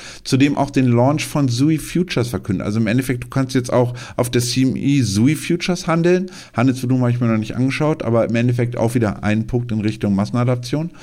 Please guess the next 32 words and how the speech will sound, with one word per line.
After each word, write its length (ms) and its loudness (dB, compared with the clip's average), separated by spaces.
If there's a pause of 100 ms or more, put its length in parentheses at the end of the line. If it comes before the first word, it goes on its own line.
(540)
Und, 520 4
äh, 120 2
das 220 2
hatte 240 -2
tatsächlich 460 -2
den 180 2
Kurs 320 0
in 140 -2
den 160 4
Vortagen, 720 2
sieht 180 0
man 160 2
hier, 480 4 (460)
ähm, 680 4
so 120 2
ein 100 6
bisschen 640 4
so 260 -2
quasi 380 4
ab, 400 -2
ja, 240 6
letzten 500 2
Mittwoch 460 2
im 100 2
Grunde 300 2
genommen 320 4
schon 240 0
von 320 2
roundabout 640 4
sechsundneunzig 960 2
in 120 2
Richtung 480 0